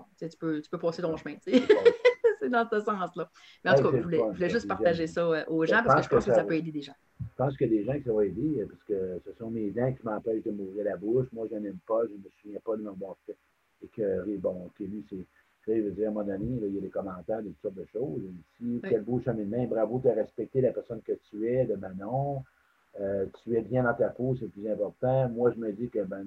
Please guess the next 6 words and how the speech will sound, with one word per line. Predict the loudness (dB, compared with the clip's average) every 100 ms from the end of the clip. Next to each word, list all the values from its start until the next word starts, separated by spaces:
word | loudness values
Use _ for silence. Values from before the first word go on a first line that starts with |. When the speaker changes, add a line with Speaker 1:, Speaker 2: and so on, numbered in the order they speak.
| -8
Speaker 2:
hein, | -8 -12 _ _ _ _ _ -10
regarde, | -4 0 2 2 2
ensuite | -2 -4 -6
de | -4 -4
ça, | 0
euh, | 2 4 2 0 -4 -6